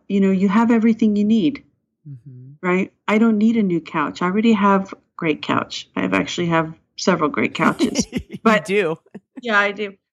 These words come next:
Speaker 1: But so, but my point is, is that it's, we're kind of as a society, like, new, next,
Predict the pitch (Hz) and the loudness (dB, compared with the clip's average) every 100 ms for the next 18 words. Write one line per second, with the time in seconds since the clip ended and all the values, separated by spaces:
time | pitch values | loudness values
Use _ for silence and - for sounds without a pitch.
0 | - 247 233 - 247 247 - 247 240 233 | 0 0 0 0 0 0 -6 -6 -2 -4
1 | 226 285 277 233 208 - 220 190 220 - | 0 2 4 4 0 -2 -2 2 0 0
2 | - 214 226 226 - - 277 269 220 190 | -8 -2 0 0 -2 2 4 4 0 -2
3 | 185 - 185 - 226 320 302 - - - | -8 -10 -10 -2 0 2 0 -2 -4 -6
4 | - _ _ _ - 226 - - _ _ | -8 _ _ _ -6 -4 -4 -16 _ _
5 | - 208 226 196 165 180 190 156 - - | 2 4 6 4 2 0 0 0 -8 -20
6 | - | -20